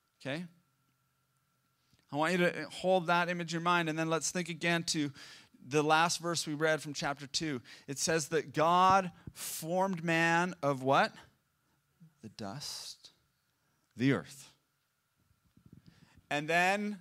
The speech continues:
God breathed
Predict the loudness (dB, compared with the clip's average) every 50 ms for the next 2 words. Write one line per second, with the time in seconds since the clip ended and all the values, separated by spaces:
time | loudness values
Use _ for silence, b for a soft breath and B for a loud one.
0 | -14 _ -2 0 0 2 2 2 2 2 0 -2 -6 -14 -20 _ _ _ _ _
1 | _ _ _ _ _ _ _ _ _ _ _ _ _ _ _ _ _ _ _ _
2 | _ _ _ _ _ _ -18 -14 -12 -10 -8 -8 -8 -8 -10 -12 -16 -20 -20 -20
3 | -20 -20 _ -20